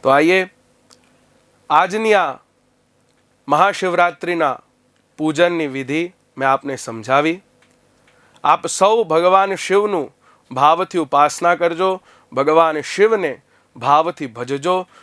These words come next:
જો ભોળોનાથ તો એક લોટા જલથી પણ પ્રસન્ન થાય છે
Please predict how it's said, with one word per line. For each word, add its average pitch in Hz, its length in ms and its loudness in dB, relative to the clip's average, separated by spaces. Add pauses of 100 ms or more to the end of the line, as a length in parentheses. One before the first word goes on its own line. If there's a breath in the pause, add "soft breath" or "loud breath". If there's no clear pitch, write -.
(180 soft breath)
જો 160 280 0
ભોળોનાથ 160 640 2
તો 180 340 -4
એક 165 280 -2
લોટા 151 400 2
જલથી 131 440 -6
પણ 165 260 0
પ્રસન્ન 135 500 -6
થાય 117 280 -6
છે 117 240 -16